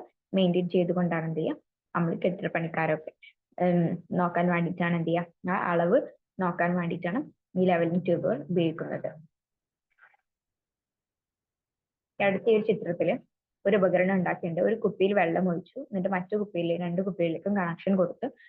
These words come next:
അപ്പൊ ഒരു കുപ്പിയിൽ ഒഴിച്ച വെള്ളം എന്താണ്, മറ്റു രണ്ട് കുപ്പികളിലേക്കും എന്താണ്, അത് ഒഴുകി പോകും. അങ്ങനെ എല്ലാം ഈക്വൽ ആവുന്നത് വരെയാണ് ഒഴുക്കുണ്ടാവുക. അതായത് വെള്ളത്തിലെ ജലം എന്താണ്, വിധാനം പാലിക്കും. എല്ലാം ഈ, തുല്യമാവുന്നത് വരെ എന്താണ്, ജലത്തിന്റെ ഒഴുക്കുണ്ടാവും.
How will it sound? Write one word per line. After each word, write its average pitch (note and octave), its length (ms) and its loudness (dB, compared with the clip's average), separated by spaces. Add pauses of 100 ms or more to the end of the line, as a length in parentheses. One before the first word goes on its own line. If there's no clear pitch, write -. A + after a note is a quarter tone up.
(200)
അപ്പൊ G3 180 4
ഒരു B3 80 6
കുപ്പിയിൽ G#3 360 4
ഒഴിച്ച F#3+ 260 4
വെള്ളം F3+ 300 4
എന്താണ്, F3+ 560 -2
മറ്റു F#3 220 0
രണ്ട് F#3 180 4
കുപ്പികളിലേക്കും F3 680 2
എന്താണ്, E3+ 300 2
അത് G3 260 2
ഒഴുകി E3 280 4
പോകും. E3 420 0
അങ്ങനെ F3+ 320 -4
എല്ലാം F3+ 460 2
ഈക്വൽ G3 380 4
ആവുന്നത് E3+ 360 0
വരെയാണ് F3 400 -2
ഒഴുക്കുണ്ടാവുക. E3+ 680 -2 (320)
അതായത് F3+ 420 0 (280)
വെള്ളത്തിലെ F3+ 480 2
ജലം F#3 320 2
എന്താണ്, F3 380 -2
വിധാനം G3+ 420 0
പാലിക്കും. G3+ 480 -2
എല്ലാം G3+ 420 0
ഈ, F#3+ 60 0 (320)
തുല്യമാവുന്നത് F#3 600 2
വരെ F#3+ 200 2
എന്താണ്, E3 400 -2
ജലത്തിന്റെ E3+ 420 0
ഒഴുക്കുണ്ടാവും. F3+ 600 0